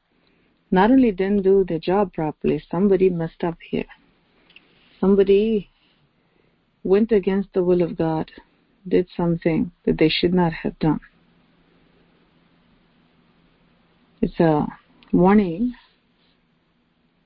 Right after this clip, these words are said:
to God's people here. We should be people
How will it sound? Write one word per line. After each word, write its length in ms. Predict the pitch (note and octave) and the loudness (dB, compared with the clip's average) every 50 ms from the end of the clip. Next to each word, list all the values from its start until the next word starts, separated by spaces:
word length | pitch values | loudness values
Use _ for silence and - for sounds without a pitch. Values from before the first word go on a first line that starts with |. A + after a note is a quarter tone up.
| _ _ _ _ - - | _ _ _ _ -4 -2
to 340 | G3+ F3 D#3+ D3 D3 - - - - | 0 0 0 -2 -4 -8 -12 -6 -2
God's 240 | F3+ E3+ D#3+ - - | -2 -2 -2 -2 -4
people 360 | - E3+ D#3 - _ - - | -4 -4 -4 -4 _ -14 -12
here. 260 | - - - - - _ _ _ _ _ _ _ _ - - _ _ _ _ _ _ _ _ _ _ _ _ _ _ _ _ _ _ _ _ _ _ _ _ _ _ _ _ - | -10 -10 -12 -12 -16 _ _ _ _ _ _ _ _ -20 -20 _ _ _ _ _ _ _ _ _ _ _ _ _ _ _ _ _ _ _ _ _ _ _ _ _ _ _ _ -2
We 80 | A#3 | -2
should 220 | - - G3+ G3 F#3+ | 2 2 2 2 2
be 180 | G#3+ G3+ G3 | 2 0 0
people 560 | F#3 - F#3 F3+ F3+ - F#3+ F3+ E3 C#3 - | 2 2 0 0 0 -2 -4 -4 -4 -4 -6